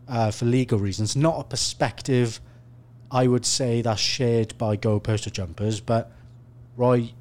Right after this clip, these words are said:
you have at it, mate. Um, look, let's, another question, obviously, with the coronavirus, people are extremely afraid, uh, of contracting it in places like the supermarkets,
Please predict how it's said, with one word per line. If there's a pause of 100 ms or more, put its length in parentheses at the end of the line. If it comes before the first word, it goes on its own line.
(180)
you
have
at
it,
mate.
Um, (1500)
look,
let's, (120)
another
question,
obviously,
with
the
coronavirus,
people
are (400)
extremely
afraid, (140)
uh,
of
contracting
it
in
places
like
the
supermarkets,